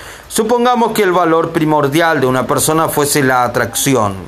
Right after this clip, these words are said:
El segundo, una comunicación sincera. El tercero, la creatividad. Y el cuarto, el respeto. Sin modificar la relación, dispondríamos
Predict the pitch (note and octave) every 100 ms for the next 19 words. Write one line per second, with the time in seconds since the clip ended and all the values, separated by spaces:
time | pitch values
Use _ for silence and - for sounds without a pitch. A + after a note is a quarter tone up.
0 | - - - - - F3 A3 A3 A#3 G#3+
1 | G3 F#3 E3+ E3+ D#3+ D#3+ D#3+ C#3+ D3+ D3
2 | C#3+ D3 C3+ A2+ G2 A2+ B2 F#3 F3 G#3
3 | G#3+ G3 E3+ D#3+ D#3 D#3 D#3+ E3 C#3+ C#3
4 | C#3+ C#3+ C#3 E3 E3 E3 E3 C#3 A#2+ B2+
5 | B2+ A2+ E2+ - D#2 D#2 - - - -
6 | - - A3+ A3+ A#3+ A3+ A3+ A3+ F#3+ F#3
7 | D#3+ D3+ E3 D#3+ C#3 C3 C3 C#3+ E3 E3+
8 | F3 F3+ F3 F3